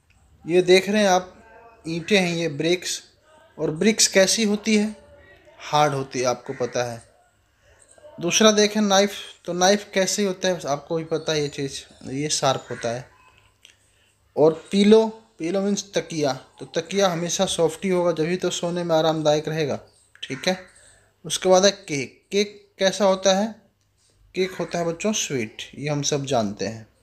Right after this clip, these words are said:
तो यहाँ से हम करेंगे स्वीट, आ, एक सेकेंड, केक हो जाएगा स्वीट। और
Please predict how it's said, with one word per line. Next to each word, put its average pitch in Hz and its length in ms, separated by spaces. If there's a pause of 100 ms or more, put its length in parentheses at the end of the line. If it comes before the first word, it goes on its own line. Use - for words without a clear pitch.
(1500)
तो 143 60
यहाँ 156 180
से 160 120
हम 156 100
करेंगे 156 360
स्वीट, 156 480 (1700)
आ, 98 80
एक 107 240
सेकेंड, 165 360 (4000)
केक 156 220
हो 165 120
जाएगा 160 340
स्वीट। 190 560 (1080)
और 151 240